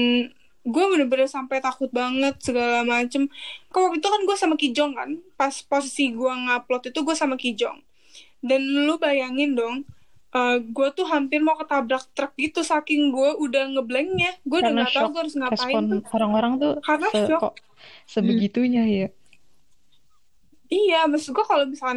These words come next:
Speaker 1: emang nggak suka, ya you can express it, tapi ya please lah lu kontrol gitu.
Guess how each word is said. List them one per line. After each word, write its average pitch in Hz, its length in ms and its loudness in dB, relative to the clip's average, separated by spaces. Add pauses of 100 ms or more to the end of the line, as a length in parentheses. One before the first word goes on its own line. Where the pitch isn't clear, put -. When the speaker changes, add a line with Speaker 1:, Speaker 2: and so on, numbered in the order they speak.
Speaker 1:
emang 240 160 -4
nggak 240 180 -4
suka, 254 380 0
ya 277 160 6
you 247 320 -4
can 392 240 0
express 262 560 -2
it, 262 240 0
tapi 269 240 0 (1300)
ya 302 320 2
please 370 320 0
lah 349 160 2
lu 330 160 -6
kontrol 294 480 0
gitu. 247 100 -4